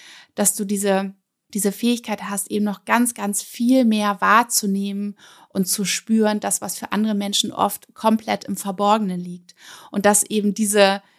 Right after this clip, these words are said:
ja, dass diese Fähigkeit der Feinfühligkeit nicht für dich als,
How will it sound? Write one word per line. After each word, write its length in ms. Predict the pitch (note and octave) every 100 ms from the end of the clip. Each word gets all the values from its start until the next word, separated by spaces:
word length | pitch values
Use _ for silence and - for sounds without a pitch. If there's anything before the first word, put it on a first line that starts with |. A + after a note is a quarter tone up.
| _ _
ja, 180 | A#3 A#3+
dass 200 | G#3 -
diese 340 | G#3+ G3+ F#3+
Fähigkeit 680 | F#3 A#3 C4 C#4 - G3 G3
der 80 | F3+
Feinfühligkeit 920 | - A3 B3 - G3 - - G3 -
nicht 260 | G3+ A3+ -
für 140 | -
dich 400 | G3+ G#3 - -
als, 500 | - G3 F#3+ - -